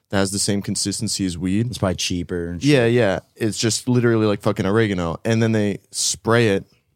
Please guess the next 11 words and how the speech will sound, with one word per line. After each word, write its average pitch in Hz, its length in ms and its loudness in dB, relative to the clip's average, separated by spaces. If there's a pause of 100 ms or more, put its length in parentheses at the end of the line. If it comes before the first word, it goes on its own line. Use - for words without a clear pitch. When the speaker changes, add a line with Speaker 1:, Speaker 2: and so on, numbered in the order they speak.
(600)
Speaker 1:
with 110 160 2
synthetic 110 800 0 (280)
cannabinoids, 95 840 -2
which 92 120 -6
is, 90 140 -4
like, 90 200 -2
the 87 260 0
chemicals 95 480 -2
in, 90 220 -4
in 87 200 -6
weed, 90 360 -2